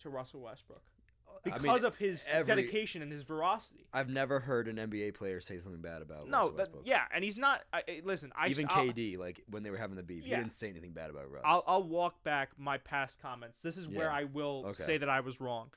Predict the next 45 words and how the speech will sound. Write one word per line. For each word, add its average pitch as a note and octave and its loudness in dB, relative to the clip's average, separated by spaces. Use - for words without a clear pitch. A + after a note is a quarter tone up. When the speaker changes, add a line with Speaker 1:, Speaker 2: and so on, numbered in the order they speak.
Speaker 1:
I'll E3 8
walk E3+ 4
back D#3+ 4
my D3 -2
past C#3+ -2
comments C#3 -2
about C3 -2
Russell C#3 -4
Westbrook C3 -4
not C3 -2
being B2+ -6
a C#3+ 4
leader. C3 -4
I D3+ 2
Speaker 2:
Okay. - -2
Speaker 1:
think G3+ -2
he F#3+ 0
is E3 4
a D#3 4
leader. A#2+ -4
I C#3+ 0
think D3+ -8
he's C3+ -10
a C3+ -6
great C#3 0
teammate. C3+ -4
I'll, C3 0
I'll C#3+ 0
eat G#3+ -2
the E3 -2
L. B2 -2
I'll C#3+ -2
take E3 -4
the C3+ -4
L. A#2 -2
Speaker 2:
<laughs> - -20
Speaker 1:
You F3+ 0
were A3 2
correct F3+ 4
on C#3 -4
that C3 -2
one. B2+ -4
And C3+ -4
I, C3+ 2
I, - 0